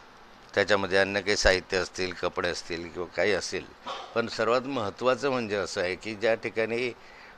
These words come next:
माझे महत्त्वाचे कागदपत्र होते, त्यातले निम्मे कागदपत्र या ठिकाणी,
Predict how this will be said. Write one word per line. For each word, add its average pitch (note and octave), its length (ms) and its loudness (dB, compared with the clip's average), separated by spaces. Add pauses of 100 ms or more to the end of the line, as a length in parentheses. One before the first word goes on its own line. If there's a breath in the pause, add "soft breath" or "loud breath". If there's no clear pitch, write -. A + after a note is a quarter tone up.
(140)
माझे A2+ 420 4
महत्त्वाचे A#2+ 600 2
कागदपत्र B2 720 6
होते, G2+ 400 4
त्यातले A2 460 0
निम्मे B2+ 480 0
कागदपत्र A2+ 800 6 (380 loud breath)
या A2 140 4
ठिकाणी, G2+ 580 -2